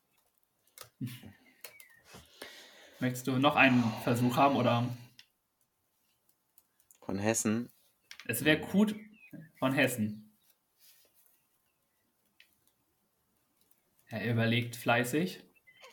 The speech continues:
Speaker 1: Ich mach einfach mal so ein bisschen Redemoderation zwischen, weil ich glaub, so Ruhe wollt ihr nicht haben, auch wenn's jetzt den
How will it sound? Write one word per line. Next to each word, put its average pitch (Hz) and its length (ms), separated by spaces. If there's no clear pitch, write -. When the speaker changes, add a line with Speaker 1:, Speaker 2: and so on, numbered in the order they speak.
Speaker 1:
Ich - 220
mach 123 140
einfach 120 180
mal 120 140
so 117 60
ein 113 80
bisschen 123 280
Redemoderation 120 1000
zwischen, 131 420
weil 113 400
ich - 100
glaub, 110 220
so 120 180
Ruhe 131 380
wollt 117 160
ihr 120 80
nicht 131 240
haben, 104 200
auch 113 180
wenn's 113 160
jetzt 113 160
den 113 300